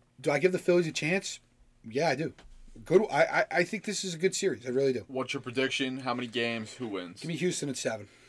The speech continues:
Speaker 2: Who's the M V P?
Speaker 1: The M V P is King Jordan.
Speaker 2: There
Speaker 1: When
Speaker 2: it
Speaker 1: he
Speaker 2: is.
Speaker 1: takes down the city.
Speaker 2: There, I agree. I believe this can go seven, but I wanna take Houston in six, just because I wanna be right
Speaker 1: Mm-hmm.
Speaker 2: with something. We can't go both seven.
Speaker 1: There you go.
Speaker 2: Boom, taking Houston in six. So as one season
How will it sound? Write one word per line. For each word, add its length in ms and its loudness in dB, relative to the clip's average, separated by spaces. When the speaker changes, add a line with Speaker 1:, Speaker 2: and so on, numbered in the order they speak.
Speaker 2:
Who's 160 -4
the 100 0
M 80 -2
V 80 -6
P? 240 -2
Speaker 1:
The 300 2
M 140 0
V 140 0
P 300 -2
is 120 -2
King 240 -2
Jordan. 400 -6
Speaker 2:
There 160 -4
Speaker 1:
When 100 0
Speaker 2:
it 60 2
Speaker 1:
he 60 6
Speaker 2:
is. 60 2
Speaker 1:
takes 180 -2
down 180 -4
the 40 -10
city. 220 -6
Speaker 2:
There, 200 -2
I 120 6
agree. 500 -2
I 100 -2
believe 460 -6
this 440 -8
can 240 -6
go 100 -2
seven, 460 -2
but 120 -4
I 80 -2
wanna 220 -6
take 200 -10
Houston 360 -10
in 100 -12
six, 460 -2
just 180 -4
because 360 4
I 60 4
wanna 200 -2
be 100 -8
right 120 2
Speaker 1:
Mm-hmm. 80 -2
Speaker 2:
with 100 -10
something. 340 -4
We 80 -12
can't 200 -6
go 100 -2
both 180 -6
seven. 360 -8
Speaker 1:
There 140 -2
you 140 -6
go. 140 -10
Speaker 2:
Boom, 300 6
taking 240 -4
Houston 280 -6
in 60 -8
six. 400 -8
So 160 0
as 100 0
one 240 2
season 480 -4